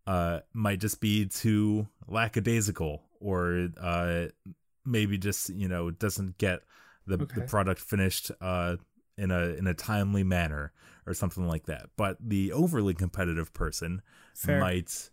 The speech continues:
Speaker 1: uh,
Speaker 2: Yeah.
Speaker 1: be too competitive and rushes things, or it maybe even just takes too long on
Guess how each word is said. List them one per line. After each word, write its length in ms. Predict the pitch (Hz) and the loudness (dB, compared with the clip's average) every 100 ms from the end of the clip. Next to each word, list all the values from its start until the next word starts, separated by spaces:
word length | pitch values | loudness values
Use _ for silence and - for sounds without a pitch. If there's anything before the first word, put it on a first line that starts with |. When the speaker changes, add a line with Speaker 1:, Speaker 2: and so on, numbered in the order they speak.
| _ _ _ _ | _ _ _ _
Speaker 1:
uh, 180 | 95 90 | 0 2
Speaker 2:
Yeah. 160 | - 80 - - | 2 -2 -10 -4
Speaker 1:
be 320 | 104 98 92 | 0 0 0
too 760 | 87 - 143 147 127 120 120 - _ _ _ _ | -4 2 6 8 6 2 -2 -6 _ _ _ _
competitive 800 | 117 107 110 104 101 101 98 92 | -4 0 0 2 2 2 2 2
and 200 | 95 90 | 0 0
rushes 380 | 101 104 107 95 | 0 -2 -2 -2
things, 540 | - 98 95 95 92 92 | 0 2 2 2 0 0
or 220 | 87 85 | 0 -2
it 360 | - 92 87 - 87 98 - | -4 -4 -4 -6 -12 -14 -12
maybe 480 | 110 95 90 90 87 | -6 -2 0 0 0
even 480 | 90 87 82 85 85 - - - _ | 0 -2 -2 -2 -2 -6 -20 -20 _
just 420 | - 90 - - - _ 104 92 _ _ | -2 -2 0 -6 -8 _ -12 -12 _ _
takes 320 | - 110 - - | -4 -2 -2 -2
too 260 | 117 107 | 0 2
long 320 | 98 98 98 | 2 2 4
on 320 | 92 92 92 | 4 2 0